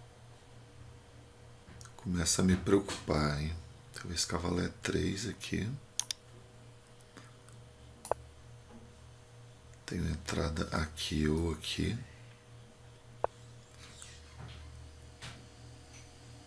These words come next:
Aí vem as coisas táticas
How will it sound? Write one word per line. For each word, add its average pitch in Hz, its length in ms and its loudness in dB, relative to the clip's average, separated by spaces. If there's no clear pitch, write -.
Aí 82 120 -2
vem 76 140 2
as 76 140 4
coisas 78 440 6
táticas - 1300 6